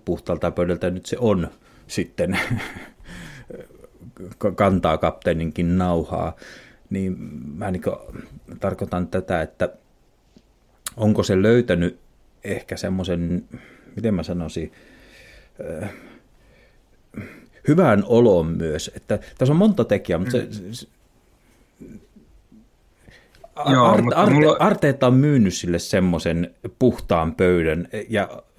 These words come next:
Speaker 1: vihdoinkin Xhaka on ostanut sen, <laughs> niin kuin,
Speaker 2: Niin, voi
Speaker 1: lopullisesti.
Speaker 2: olla. Mutta mä edelleenkin, tota, tässäkin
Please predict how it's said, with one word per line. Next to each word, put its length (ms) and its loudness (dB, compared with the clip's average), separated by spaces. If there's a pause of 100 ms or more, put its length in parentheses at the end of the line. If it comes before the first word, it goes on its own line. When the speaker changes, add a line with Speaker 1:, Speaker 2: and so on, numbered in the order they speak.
Speaker 1:
vihdoinkin 580 0
Xhaka 360 0
on 260 -2
ostanut 600 -2
sen, 180 -6 (220)
<laughs> 220 -2
niin 160 -4
kuin, 360 -10 (480)
Speaker 2:
Niin, 320 -8
voi 100 2
Speaker 1:
lopullisesti. 540 2
Speaker 2:
olla. 240 2 (680)
Mutta 240 -2
mä 200 4
edelleenkin, 640 4
tota, 320 -2
tässäkin 520 -2